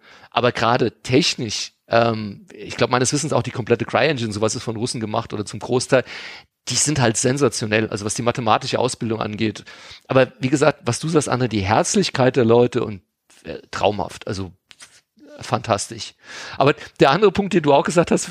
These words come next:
den hatte ich tatsächlich auch auf meiner Liste. Den, ich hab das damals, die, die haben für mich auch das Uber-Prinzip erfunden. Also es war wirklich auch so, in Moskau war das genauso, in Moskau ist es noch krasser, du kriegst in Moskau kein Taxi.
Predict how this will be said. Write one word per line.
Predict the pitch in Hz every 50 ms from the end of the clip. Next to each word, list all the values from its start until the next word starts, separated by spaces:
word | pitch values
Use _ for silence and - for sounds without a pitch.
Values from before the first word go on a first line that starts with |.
| -
den | - 135 135 131 120 - 123 123
hatte | 135 151
ich | 156 -
tatsächlich | - 139 123 143 135 143
auch | 131 127
auf | 127 -
meiner | 131 117 110
Liste. | 110 143 185 - 160
Den, | 131 131 - - - - - -
ich | 131 -
hab | - - -
das | 160 139 -
damals, | - 135 131 - 139 139 - - - - - - _ - - - _ -
die, | 147 -
die | - 156 170
haben | 165
für | 165 175
mich | 156 165 160
auch | 139
das | - 127 -
Uber-Prinzip | - 202 196 220 208 156 - - 135 113 - 123 113 -
erfunden. | 110 107 - 113 104 95 90 - _ _ _ _ _
Also | _ 127 110 127
es | 156 139 - 127
war | 139 139
wirklich | 180 185 - 127
auch | 123 147 165
so, | 139 175 170
in | 151 127
Moskau | 120 156 185 143 127 - 196 175
war | 160 143
das | 143 - - -
genauso, | 131 120 110 113 147 190 - 220 180
in | 131
Moskau | 123 143 160 - - 170
ist | 156 131
es | 123 113
noch | 120 143 - -
krasser, | - 127 117 - 131
du | 104
kriegst | - - 120 -
in | 113 110
Moskau | 113 - - -
kein | 113 - 113 104
Taxi. | - 113 113 - - - 101 -